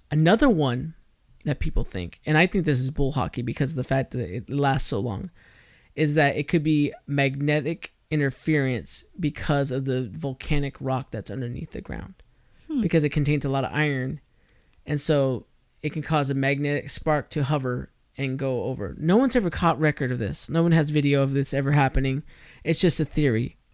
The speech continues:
Speaker 2: Okay.
Speaker 1: But that's one of the things that can come out, uh, that, that happened in that, that can happen in that area. Another one is because of the high content of gas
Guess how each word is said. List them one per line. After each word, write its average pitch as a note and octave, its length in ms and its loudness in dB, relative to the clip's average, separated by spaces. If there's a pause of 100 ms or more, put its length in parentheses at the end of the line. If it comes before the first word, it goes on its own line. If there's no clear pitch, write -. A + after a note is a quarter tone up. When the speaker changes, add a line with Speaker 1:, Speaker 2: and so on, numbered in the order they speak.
(120)
Speaker 2:
Okay. G#3+ 260 -2
Speaker 1:
But D#3+ 320 6
that's D#3 220 4
one D#3+ 140 6
of D3 40 0
the C#3 60 -4
things C3+ 220 -4
that B2 80 -6
can C#3 160 -2
come C#3 200 0
out, - 300 -4
uh, C#3+ 80 -2
that, C#3+ 160 2
that C3+ 140 0
happened - 320 4
in - 60 -4
that, - 180 -10 (220)
that D3 140 0
can D#3 120 0
happen C#3+ 220 2
in C3 40 -4
that - 160 -6
area. D3 240 -6 (600)
Another G3 440 6
one C#3+ 440 2 (180)
is C#3+ 600 4 (1000)
because G3 360 2
of G3+ 60 -2
the E3 80 2
high F3 320 4
content D#3+ 600 -2 (100)
of C#3 240 -4
gas D3+ 680 0